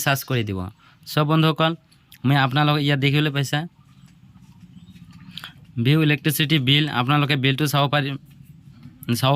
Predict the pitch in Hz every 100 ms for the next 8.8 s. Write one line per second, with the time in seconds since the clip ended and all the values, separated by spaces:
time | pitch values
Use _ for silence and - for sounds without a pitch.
0 | 143 151 139 143 147 - - 131 - 156
1 | 147 135 156 113 120 151 - - 151 135
2 | 147 143 143 131 135 147 143 135 135 -
3 | - 131 147 147 160 165 160 160 151 147
4 | 135 143 139 131 175 226 - - - -
5 | - - 147 139 175 180 156 170 175 156
6 | 147 - 110 104 - 160 147 151 151 143
7 | 147 131 147 143 139 139 120 120 120 147
8 | 143 139 131 - - - -